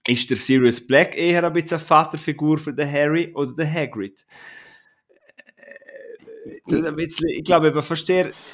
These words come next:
das ist verdammt schwierig zu beantworten, aber ich finde, sie sind so beide ein bisschen, weil der, ich glaube, wenn er irgendein Problem hat, geht er eben schon schnell in die Hütten ab. Also weißt du, der Hagrid ist wie, er kann nicht immer die besten Ratschläge geben, aber er ist einfach, bei ihm kannst du dich voll aushöhlen.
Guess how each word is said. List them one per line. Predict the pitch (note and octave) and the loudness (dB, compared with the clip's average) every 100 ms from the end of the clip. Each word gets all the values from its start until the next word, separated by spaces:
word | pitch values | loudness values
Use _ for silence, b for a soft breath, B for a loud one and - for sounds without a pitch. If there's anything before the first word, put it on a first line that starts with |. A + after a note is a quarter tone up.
| - | -4
das | G3 | 0
ist | |
verdammt | G#3+ G#3+ A#3 | 6 6 6
schwierig | - A3+ A3+ | 4 2 0
zu | - | 0
beantworten, | F#3+ F3+ G3+ G3+ E3+ D#3 | 4 6 4 4 4 2
aber | E3+ | -2
ich | F#3 | -2
finde, | E3+ | -4
sie | E3+ | -4
sind | D#3 D#3+ | -4 -2
so | D#3 C3+ | -2 0
beide | D3 D#3+ G#3 A3 | 2 4 2 0
ein | G3+ | -2
bisschen, | G#3+ D#3+ - E3+ | -2 -2 -2 -2
weil | D#3 | -2
der, | D3+ B B B B B B B B B | -6 B B B B B B B B B
ich | - | 2
glaube, | F3 F3 | 4 4
wenn | F3+ | 4
er | F3+ | 6
irgendein | F3 F3 D#3 - | 6 4 2 2
Problem | D#3+ D#3 G3 B3 | 2 4 6 6
hat, | D#3+ D3 | 4 2
geht | D3 C#3 C3+ | 2 2 0
er | |
eben | C3+ C#3 | -2 0
schon | F#3+ | -2
schnell | F#3+ G#3 G3+ | 0 0 -2
in | |
die | - | -2
Hütten | F#3+ G3 - F3+ | -2 -2 -4 -4
ab. | B2 - - | -2 -4 -10
Also | - C#3+ | -12 -2
weißt | F3 F3+ | 0 0
du, | E3+ | 0
der | E3 | 0
Hagrid | E3+ F#3+ E3 | 2 0 0
ist | D3 - | -2 -2
wie, | E3 F3 E3+ - B B B B _ _ | -2 -2 -4 -10 B B B B _ _
er | D#3+ | -6
kann | D#3 F3+ | 0 0
nicht | E3 | 2
immer | D#3 D#3 | 2 2
die | |
besten | D3+ D3+ D#3 D#3 | 4 4 4 2
Ratschläge | D3 F3+ - F3+ E3+ E3 | 2 2 0 -2 -2 -2
geben, | D#3 B2+ | 0 2
aber | A#2 B2+ | 2 0
er | D3+ | -2
ist | C#3+ B2+ | -2 -2
einfach, | C3+ C3+ A#2 - | -4 -4 -10 -16
bei | A2 A2 | -14 -6
ihm | D#3 | -6
kannst | D#3+ D3 - | -4 -8 -8
du | |
dich | B2+ | -6
voll | D#3+ D3 | -2 0
aushöhlen. | D3 D3+ A#2 F#2 | -2 -4 -8 -10